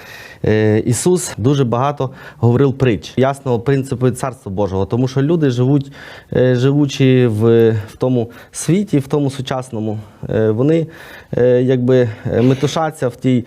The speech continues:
е, суєті, в тій метушні постійно, і вони не помічають взагалі, тобто вічність, вони не помічають, е, елементарних таких речей,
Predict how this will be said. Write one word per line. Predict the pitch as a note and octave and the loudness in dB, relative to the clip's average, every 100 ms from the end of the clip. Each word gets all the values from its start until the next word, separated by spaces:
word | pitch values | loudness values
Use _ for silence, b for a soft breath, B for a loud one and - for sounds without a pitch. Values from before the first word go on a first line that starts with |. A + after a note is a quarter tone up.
| B B A#2+ | B B 0
е, | A2+ A#2 | 2 2
суєті, | A2+ D3 C#3 C3+ E3+ | 2 0 0 2 0
в | |
тій | D#3+ C#3+ | 2 2
метушні | C3 B2+ B2+ D#3+ D3+ | 2 0 0 0 2
постійно, | C#3 - C#3+ C3 B2 - B B B | -2 2 2 4 0 -4 B B B
і | - B2 B2 B2+ B2 | 0 4 4 4 4
вони | B2+ C#3 D3+ D3+ C3 | 4 4 4 4 2
не | F2 A#2+ C3+ C#3 | 2 4 4 4
помічають | C3+ C#3 C#3 D#3+ C3+ A#2 | 2 2 2 0 0 -2
взагалі, | G#2+ A#2 A#2 B2+ A#2 | -2 0 2 2 2
тобто | A2+ G2+ A2 G#2+ G#2+ | 0 -2 0 0 2
вічність, | C3 C3 G#2 F#2+ - | 0 0 -4 -4 0
вони | A2+ | 0
не | A#2+ | 2
помічають, | A#2 B2 A2+ C#3 B2+ A#2 B B B | 0 0 0 0 -2 -4 B B B
е, | F#2+ F#2+ | 0 2
елементарних | A#2 B2 C3 C3+ C3 B2+ A2+ | 2 2 0 -2 -6 -8 -10
таких | G#2+ B2+ A2 | -6 -4 -2
речей, | A2+ - D3+ C#3 | -2 -2 -2 -4